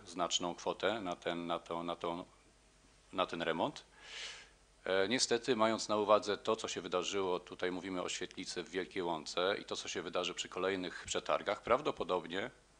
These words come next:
będziemy musieli dołożyć kolejne pieniądze, a myślę, że sytuacja wodociągowa, kanalizacyjna i to, co się wydarzyło w ostatnich miesiącach, no, skłania do tego, żebyśmy inwestowali,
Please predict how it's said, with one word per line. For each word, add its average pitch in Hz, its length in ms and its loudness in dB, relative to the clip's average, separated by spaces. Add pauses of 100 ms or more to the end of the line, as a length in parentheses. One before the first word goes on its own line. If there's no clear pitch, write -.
(420)
będziemy 95 280 -2
musieli 101 380 0
dołożyć 92 440 2
kolejne 98 420 2
pieniądze, 82 560 -2 (800)
a 90 160 4
myślę, 107 400 0
że 87 480 0 (1300)
sytuacja 98 880 4 (360)
wodociągowa, 90 800 0
kanalizacyjna 92 1160 -4
i 87 320 -4 (800)
to, 110 80 2
co 110 140 0
się - 140 -4
wydarzyło 92 400 0
w 87 40 -4
ostatnich - 380 -6
miesiącach, 92 640 0
no, 95 80 -4
skłania 107 360 2
do 90 120 -4
tego, 95 300 2
żebyśmy 92 380 -2
inwestowali, 90 640 2